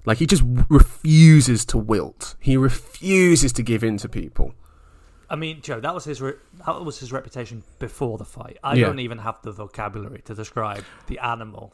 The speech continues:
Speaker 2: <laughs> that I
Speaker 1: Yeah,
Speaker 2: saw
Speaker 1: yeah,
Speaker 2: in this
Speaker 1: yeah.
Speaker 2: fight.
Speaker 1: Yeah, absolutely.
Speaker 2: Like, I'm
Speaker 1: Absolutely.
Speaker 2: te-, I'm tearing up. For me, it was an absolute a-, amazing human feat of, like,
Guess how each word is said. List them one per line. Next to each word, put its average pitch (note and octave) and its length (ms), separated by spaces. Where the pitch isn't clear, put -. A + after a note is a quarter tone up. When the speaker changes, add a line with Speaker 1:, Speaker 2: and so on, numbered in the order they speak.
Speaker 2:
<laughs> - 160
that G3 160
I F3+ 80
Speaker 1:
Yeah, A3+ 360
Speaker 2:
saw F#3+ 40
Speaker 1:
yeah, F#3 180
Speaker 2:
in E3 120
this D#3+ 100
Speaker 1:
yeah. C#3 80
Speaker 2:
fight. - 220
Speaker 1:
Yeah, B2 200
absolutely. A2+ 560
Speaker 2:
Like, A#2+ 140
I'm D#3 160
Speaker 1:
Absolutely. D3+ 220
Speaker 2:
te-, - 60
I'm C#3+ 200
tearing A2+ 320
up. - 180
For A#2 140
me, C3+ 260
it - 80
was G#2 120
an A#2 80
absolute - 560
a-, - 60
amazing C3 560
human A#2 340
feat A2 440
of, G2 120
like, G#2+ 340